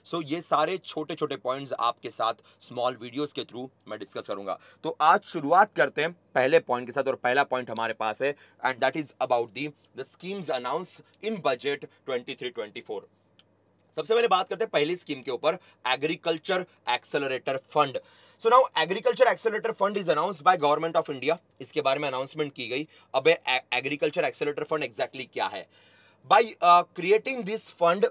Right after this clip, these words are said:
जो एग्री स्टार्टअप्स है, जो एग्रीकल्चर रिलेटेड स्टार्टअप्स है, जो, जो, जो यंग एंटरप्रेन्योर्स रूरल एरियाज में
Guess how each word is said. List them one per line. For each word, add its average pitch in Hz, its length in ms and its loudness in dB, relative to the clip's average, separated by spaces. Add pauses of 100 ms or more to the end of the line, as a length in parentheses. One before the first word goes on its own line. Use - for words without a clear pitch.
(160)
जो 160 340 -4
एग्री 147 320 0
स्टार्टअप्स 165 800 2
है, 135 160 0
जो 139 200 2
एग्रीकल्चर 151 460 -2
रिलेटेड 165 260 -6
स्टार्टअप्स 143 480 -2
है, 143 180 -4
जो, 123 160 -12
जो, 131 80 -16
जो 147 200 -4 (100)
यंग 165 240 -4
एंटरप्रेन्योर्स 135 600 -4 (340)
रूरल 220 320 6
एरियाज 165 380 2
में 165 220 -4